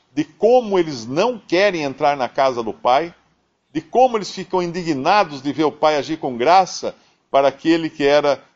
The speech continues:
ah, contrito, reconhecidamente perdido. Ele estava contando para eles. Então, todas as vezes que alguém se justifica a si mesmo, está justificado.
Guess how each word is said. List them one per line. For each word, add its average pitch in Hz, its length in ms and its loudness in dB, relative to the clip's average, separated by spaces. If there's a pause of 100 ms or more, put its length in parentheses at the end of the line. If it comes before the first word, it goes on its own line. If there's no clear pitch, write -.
(300)
ah, 123 200 2
contrito, 165 880 -4
reconhecidamente 160 880 -2
perdido. 127 560 -2 (760)
Ele 151 320 -6
estava 160 200 0
contando 175 340 -6
para 170 120 -4
eles. 156 200 -6 (220)
Então, 214 260 0
todas 240 320 -4
as 196 140 0
vezes 165 220 0
que 180 60 -2
alguém 175 200 -2
se 175 160 -8
justifica 160 460 -6
a 127 40 -2
si - 140 -8
mesmo, 127 480 -2 (720)
está 147 300 0
justificado. 214 800 -4